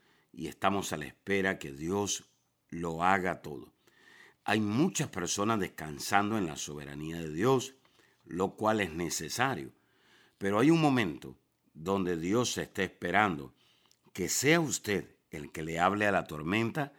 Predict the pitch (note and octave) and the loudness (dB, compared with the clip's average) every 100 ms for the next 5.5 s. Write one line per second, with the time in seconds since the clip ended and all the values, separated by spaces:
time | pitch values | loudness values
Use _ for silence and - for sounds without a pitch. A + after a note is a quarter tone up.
0 | - - - - - A2+ G#2 - E3+ D#3 | -20 -20 -20 -20 -4 0 2 4 4 2
1 | - - G#2+ D2 - _ F2 D2+ - D#2 | -2 0 0 0 -10 _ -10 -8 -6 0
2 | A#2+ A2+ G2 D#2 D2+ - D2+ D2 E2+ G2+ | 2 2 0 -2 -8 -10 -10 -4 4 4
3 | G2 E2 C2+ - D2 F#2+ G#2+ G2 - _ | 4 -2 -10 -12 -4 0 0 -2 -10 _
4 | _ _ _ G#2 F#2+ F#2+ F#2 F#2 E2+ F2+ | _ _ _ 0 2 2 2 2 0 -2
5 | D#2+ A#2+ F#2 C#2+ | 2 4 2 0